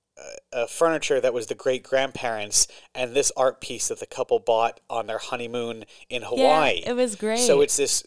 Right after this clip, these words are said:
Speaker 1: incredible amalgamation, that's the right word, of history. It's not just the architecture of the building, but it's vintage, uh, uh,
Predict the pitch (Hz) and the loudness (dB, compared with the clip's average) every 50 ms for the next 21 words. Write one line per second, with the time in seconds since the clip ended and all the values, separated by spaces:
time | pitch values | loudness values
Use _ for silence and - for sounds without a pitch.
0 | - _ _ - 131 123 123 - - - 180 180 180 175 151 139 117 110 - 104 | -10 _ _ -16 -14 -14 -14 -14 -8 -4 -2 0 0 2 2 4 2 2 2 -2
1 | 104 104 110 113 120 117 104 113 92 - 95 98 101 101 113 - - 151 139 120 | -6 -4 -2 0 0 0 -2 -4 -10 -10 -12 -14 -12 -10 -8 -8 -8 -8 -10 -10
2 | 110 95 - 92 90 90 87 92 110 123 - - - - - _ _ - 135 127 | -10 -10 -10 -10 -10 -10 -6 -2 -2 -4 -4 -4 -20 -20 -20 _ _ 0 4 4
3 | 127 117 107 - - - _ _ _ _ _ _ _ _ _ - 180 175 - - | 4 4 4 -2 -12 -12 _ _ _ _ _ _ _ _ _ -6 -4 -2 -2 -2
4 | - 85 80 - - 127 135 135 - _ _ - 104 113 147 147 - - - 127 | -4 -6 -12 -12 -8 -6 -6 -6 -6 _ _ -10 -2 0 0 2 2 0 -2 0
5 | 113 117 113 - - - 120 110 - - 113 92 - _ - 180 208 190 135 113 | 0 0 -2 -2 -4 -6 -6 -6 -6 -6 -8 -8 -8 _ 0 0 0 0 -2 -4
6 | 101 98 104 _ _ _ _ _ _ _ _ _ - 123 117 117 - - - - | -8 -8 -12 _ _ _ _ _ _ _ _ _ 0 2 2 2 0 0 -4 -4
7 | - - _ _ _ - - 123 113 104 - 110 104 - - - - _ - - | -4 -6 _ _ _ -12 -8 -8 -8 -8 -8 -10 -8 -8 -8 -10 -10 _ -16 -14
8 | - 92 95 95 - 98 92 90 87 | -12 -12 -12 -12 -12 -12 -12 -12 -12